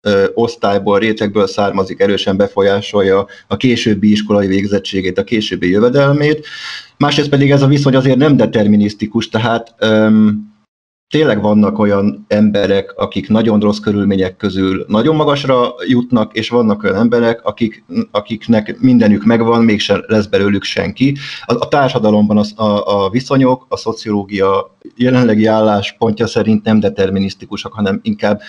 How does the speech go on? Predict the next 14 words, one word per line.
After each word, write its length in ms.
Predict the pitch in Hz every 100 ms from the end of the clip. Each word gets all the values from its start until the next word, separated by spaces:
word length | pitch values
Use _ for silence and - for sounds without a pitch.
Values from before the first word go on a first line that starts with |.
| - -
való-, 360 | 107 101 95
valószínűségiek. 1120 | - 113 101 98 98 87 - 92 92 95 95 -
Tehát 240 | 101 104
amikor 400 | 110 107 117 113
ellenpéldákat 800 | 131 127 123 123 117 117 113 120
mond 220 | 120 117
valaki 520 | 113 110 113 131 131 - _
erre 440 | - 110 110 120 117
a 280 | 98 - _
szocializációs 680 | - 123 117 104 98 - 95
elméletre, 540 | 107 110 113 117 120
természetesen 640 | - - 117 120 123 131 135
ez 80 |
belefér. 640 | 127 120 87 - 90 90